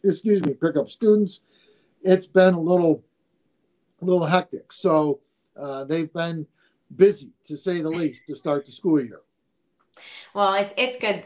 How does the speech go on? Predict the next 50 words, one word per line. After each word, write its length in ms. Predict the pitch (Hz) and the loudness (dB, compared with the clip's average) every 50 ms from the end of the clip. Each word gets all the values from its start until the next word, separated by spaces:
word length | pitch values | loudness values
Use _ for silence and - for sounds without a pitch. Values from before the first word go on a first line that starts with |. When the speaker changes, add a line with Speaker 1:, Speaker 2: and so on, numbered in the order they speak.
| - | -4
Speaker 2:
It's 180 | 262 262 - - | -4 -2 -2 -2
good 160 | 370 349 294 | -4 -2 -2
that 140 | 349 - 240 | -2 -4 -4
they're 180 | 240 214 196 | -4 -4 -4
there. 260 | 185 185 185 180 180 185 | -4 -4 -2 -2 -2 -2
And 120 | 185 190 | -2 -2
like, 180 | 214 220 - - | -2 -2 -2 -2
and 120 | 226 240 | -2 -2
like 140 | 254 240 240 | 0 0 0
I 120 | 220 208 - | -2 -2 0
said, 160 | 220 202 196 | -2 -2 -2
the 80 | 202 | -2
presence 400 | 196 - 226 226 233 269 269 254 | 2 4 4 4 4 2 0 0
of 100 | 254 233 | -2 0
them 360 | 226 226 220 220 220 214 214 - - - - - | 2 2 2 2 0 -4 -8 -12 -20 -20 -10 -2
isn't 280 | 247 247 247 262 277 262 | 0 0 2 2 0 2
intimidating. 600 | 247 233 226 233 254 208 214 208 196 185 190 190 | 0 0 -2 -2 -4 -4 -2 -2 -2 -2 -2 -2
I 100 | 202 202 | -4 -4
think 240 | 202 294 302 330 - | -2 -4 -6 -4 -4
when 120 | 349 277 240 | -2 0 0
I 100 | 233 226 | 0 0
was 120 | 254 220 | -2 -6
a 40 | 208 | -4
kid, 160 | - 247 208 | -4 -2 -2
if 80 | 196 196 | -2 -4
somebody 280 | - 214 214 214 208 | -4 -4 0 0 0
would 80 | 208 202 | 0 -2
have 80 | 202 | -4
told 180 | - 214 202 190 | -4 -4 -4 -4
me 80 | 196 185 | -4 -6
there 160 | 190 175 170 | -6 -4 -6
was 100 | 170 170 | -6 -6
gonna 160 | - 196 185 | -6 -8 -6
be 280 | 175 180 165 160 165 - - - _ _ - | -6 -6 -6 -8 -10 -12 -20 -20 _ _ -6
police 260 | 214 214 226 220 214 | -4 -4 -2 -2 -2
at 120 | 202 196 | -2 -2
my 120 | 190 185 180 | -2 -2 -4
school, 340 | 180 - - 190 185 190 190 | -4 -6 -4 -2 -2 -2 -2
which 160 | 196 196 196 | -4 -4 -2
where 140 | 220 220 226 | 2 4 4
I 160 | 247 233 208 | 4 4 2
grew 140 | 214 202 190 | 0 -2 -4
up 80 | - | -4
at 60 | - | -6
the 60 | - - | -6 -4
time, 220 | 202 185 180 170 | -2 -2 -2 -4
there 100 | 170 165 | -6 -8
was 140 | 165 165 165 | -8 -8 -6
not, 400 | 170 170 180 190 214 220 - - _ - - - - - _ - - | -6 -6 -4 -4 -6 -8 -10 -14 _ -20 -20 -20 -20 -20 _ -2 0
um, 400 | 180 170 165 165 160 156 160 | 0 2 2 0 -2 -6 -10